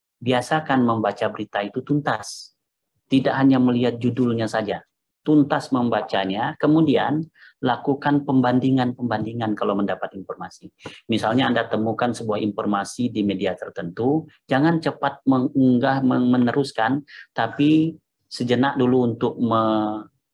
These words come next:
mencari pembandingnya. Ya, mencari pembanding. Dan yang terakhir adalah biasakan berdiskusi terhadap informasi yang kita punya dan kita miliki kepada kawan-kawan kita, kelompok-kelompok kecil kita.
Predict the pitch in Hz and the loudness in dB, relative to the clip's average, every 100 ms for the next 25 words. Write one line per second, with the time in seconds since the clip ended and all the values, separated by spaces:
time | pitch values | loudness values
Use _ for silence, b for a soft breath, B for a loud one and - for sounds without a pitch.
0 | _ 110 - 117 113 113 107 92 95 - | _ -8 -2 -2 0 0 0 0 -2 -4
1 | - - - _ _ _ _ _ _ - | -8 -16 -20 _ _ _ _ _ _ -8
2 | 98 104 95 85 - 92 85 - 113 131 | -2 -2 -2 -6 -8 -8 -8 -4 0 2
3 | 135 135 - 170 156 120 92 92 123 - | 2 4 2 2 0 0 -2 -2 -4 -8
4 | _ _ b _ _ _ _ _ _ _ | _ _ b _ _ _ _ _ _ _
5 | - - 135 143 139 143 156 147 131 127 | -14 -6 0 0 2 0 0 0 0 0
6 | 127 - 156 - 147 113 117 113 131 107 | -2 -2 -2 2 0 2 0 0 0 0
7 | 113 107 98 120 113 107 104 104 - 104 | 0 0 -2 -2 -2 -2 -6 -10 -4 -2
8 | 107 143 104 101 - 98 98 98 113 - | 0 -2 -4 -6 -6 -6 -6 -10 -10 -8
9 | 110 98 98 98 98 95 101 104 101 95 | -6 -6 -4 -4 -4 -4 -2 -2 -6 -6
10 | 107 120 - B B 117 98 95 - 95 | -4 -4 -6 B B -4 -2 -4 -6 -6
11 | - - - 95 87 87 87 | -6 -10 -12 -10 -10 -12 -14